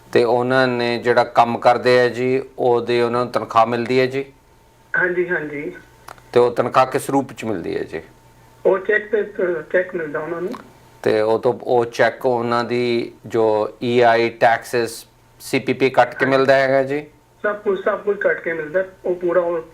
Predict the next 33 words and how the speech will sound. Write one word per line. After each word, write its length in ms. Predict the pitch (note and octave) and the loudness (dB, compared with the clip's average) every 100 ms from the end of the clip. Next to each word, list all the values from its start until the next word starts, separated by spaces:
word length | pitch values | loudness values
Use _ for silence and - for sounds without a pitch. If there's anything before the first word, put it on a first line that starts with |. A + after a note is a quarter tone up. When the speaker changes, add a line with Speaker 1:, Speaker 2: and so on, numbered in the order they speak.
| F#3+ | -14
Speaker 2:
ਬਣਾ 420 | E3+ E3+ D#3 C#3+ | -10 -8 -6 -6
ਕੇ 120 | D#3+ | -4
ਦਿੰਦੇ 260 | D#3 D3+ D3 | -4 -4 -6
ਨੇ 100 | D#3 | -10
ਪੇਰੋਲ 400 | D#3+ D3+ D3+ D3+ | -10 -6 -6 -6
ਵਗੈਰਾ। 320 | D3 C#3+ F#3 - G2+ | -6 -6 -8 -4 -2
Speaker 1:
ਹਾਂਜੀ, 380 | A2 F2+ E2 E2 | 0 -2 -10 -8
ਤੇ 80 | A#2 | -2
ਉਹ 160 | A#2+ | 0
ਬੈਂਕ 240 | A2 A2 A2+ | 0 -2 -2
ਚੋਂ 140 | A#2+ | -2
ਜਮ੍ਹਾਂ 240 | A2 A2+ A2+ | 0 0 0
ਕਰਾਉਂਦੇ 440 | A#2+ A#2 A#2 B2+ | 0 0 2 2
ਆ 40 | |
ਜੀ? 220 | B2 C3 - _ _ _ _ _ _ - | 2 -4 -12 _ _ _ _ _ _ -6
Speaker 2:
ਹਾਂਜੀ, 280 | E3 E3+ D#3 | -4 -4 -6
ਹਾਂਜੀ। 340 | D#3 C3+ C3+ C#3+ | -8 -8 -6 0
Speaker 1:
ਕਦੋਂ 260 | C3 C#3+ | 2 2
ਕੰਮ 220 | C#3 C3 C3 | 2 2 4
ਕਰਨਾ 320 | B2+ B2+ B2+ | 2 2 -2
ਸ਼ੁਰੂ 240 | B2+ C3 | 0 -2
ਕੀਤਾ 340 | A#2+ A#2+ - G2+ | -2 -4 -2 -2
ਸੀ 180 | - | -4
ਜੀ 120 | E2+ F#2 | -8 -8
ਉਹਨਾਂ 240 | F2 E2+ | -8 -10
ਨੇ? 420 | - - _ - | -14 -16 _ -4
Speaker 2:
ਇਹ 180 | G3 G3+ | -2 -2
ਮਈ 340 | F3+ F3+ G3+ | 0 0 0
ਵਿੱਚ 200 | G#3+ A3 | -2 -6
ਸ਼ੁਰੂ 220 | - F3+ F3+ | -8 -8 -6
ਕੀਤਾ 340 | D#3 - C#3+ | -8 -8 -8
ਸੀ 120 | C#3+ | -8
ਜੀ। 120 | D#3 | -12